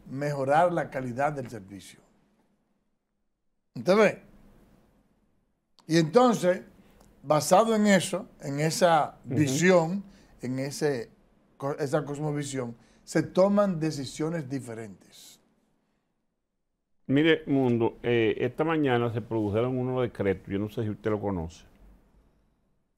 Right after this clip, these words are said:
Speaker 2: Usted tiene ahí el, el portal del Palacio.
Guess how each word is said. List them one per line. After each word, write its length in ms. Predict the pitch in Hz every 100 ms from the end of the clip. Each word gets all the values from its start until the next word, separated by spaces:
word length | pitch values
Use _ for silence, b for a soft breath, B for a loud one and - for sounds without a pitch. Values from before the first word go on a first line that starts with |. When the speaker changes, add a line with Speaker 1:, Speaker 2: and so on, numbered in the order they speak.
| _ _ _ _ _ _ _ _ _ _ _ _
Speaker 2:
Usted 240 | 123 - 127
tiene 240 | 147 147
ahí 260 | 139 143 147
el, 440 | 135 113 123 117
el 180 | 120 110
portal 460 | - 113 - 131 127
del 160 | 120
Palacio. 540 | 110 107 85 - -